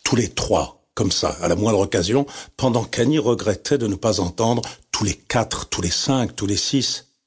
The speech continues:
Chaque messe lui rendait ce constat plus éprouvant, seul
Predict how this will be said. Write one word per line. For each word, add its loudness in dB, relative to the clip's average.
Chaque -2
messe 0
lui 2
rendait 4
ce -4
constat 0
plus -4
éprouvant, -2
seul 2